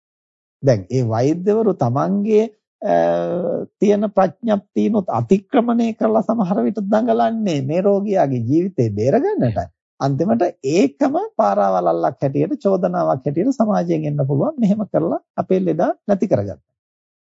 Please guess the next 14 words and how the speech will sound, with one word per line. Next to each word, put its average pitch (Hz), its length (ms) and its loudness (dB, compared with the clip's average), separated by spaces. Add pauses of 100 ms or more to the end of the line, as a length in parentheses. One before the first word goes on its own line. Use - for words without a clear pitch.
(140)
ඉතින් - 140 -2
අන්න 160 240 0
ඒ 165 280 0
වගේ 320 320 0
ප්‍රශ්නයක් 190 600 -2
එදා 175 320 0 (200)
බුදුරජාණන් 175 640 -2
වහන්සේ 151 420 -2
දකිනවා, 127 640 0 (420)
අ, - 80 -4 (140)
චුන්ද 226 280 -2
කර්මාර 175 480 0
පුත්‍රටත් 165 580 -2
එන්න 175 240 -2